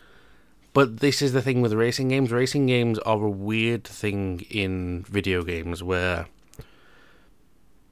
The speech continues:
because of the way that games work and the processing power required to do first-person things and have you interact with the world in that way,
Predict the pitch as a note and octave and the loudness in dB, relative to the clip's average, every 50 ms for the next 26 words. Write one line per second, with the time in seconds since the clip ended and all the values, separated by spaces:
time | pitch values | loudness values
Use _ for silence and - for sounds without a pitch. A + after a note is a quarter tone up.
0 | _ _ _ _ _ - - A2 G#2+ A#2 - - - D3 D#3 D3+ F#3 F#3+ E3+ E3 | _ _ _ _ _ -14 -8 -6 -6 -6 -4 0 2 2 6 8 6 6 6 4
1 | F3 D#3+ D3 C3+ C#3 C3+ C3+ C3 B2+ B2 G#2+ A2+ A2+ A2 - - - - - - | 2 2 4 6 6 8 8 8 6 6 4 4 2 2 0 -4 -12 -20 -20 -20
2 | - - - - - - - - - - G2 G2 A#2 A2+ G#2+ G#2+ G#2 G2 - - | -20 -20 -20 -20 -20 -20 -20 -20 -18 -12 -2 4 4 6 6 4 2 -2 -6 -10
3 | G#2 F#2+ F#2+ F#2+ F#2+ G2+ A2+ C3 B2+ B2+ - A#2+ G#2+ G2 G2 - - G#2 G2 F#2 | -14 -10 -6 -2 2 4 4 4 2 0 -4 -4 -2 -2 -4 -2 -2 -2 -2 -2
4 | - G#2 F#2 - G#2+ G2+ F#2 - G#2 G2+ F#2+ F#2 F#2 E2+ - - G2 F2 F2 F2+ | -2 -4 -6 -4 -4 -4 -2 -2 0 0 0 -2 -4 -4 -4 -4 -4 -2 -2 -4
5 | F2+ - - F#2+ F2 G2 F#2+ F#2+ F2+ - - - G2+ F#2 E2+ - - - G2+ G2+ | -4 -6 -8 -6 -4 -2 -2 -2 -4 -6 -6 -4 -4 -4 -4 -4 -4 -2 -2 0
6 | G#2 - - G#2+ G#2 G2+ F#2+ - G#2 G2+ G2 G2 G2 G2 F#2+ F2 F#2 E2+ - - | -2 -2 -4 -4 -4 -4 -4 -4 -4 -2 -2 -2 -2 -4 -4 -6 -8 -8 -8 -8
7 | G2 F2 F2 F#2+ F#2+ F2 - G2+ F#2+ - - G2+ F2+ F2 F2 F#2+ F#2 F#2 F#2 F2+ | -8 -4 -4 -4 -4 -2 -2 -4 -4 -4 -4 -6 -6 -4 -2 -2 -2 -2 -2 -2
8 | F#2 F#2+ G2 - G#2+ A#2 C3+ D#3 D#3 | -2 -4 -2 -2 0 0 0 0 -2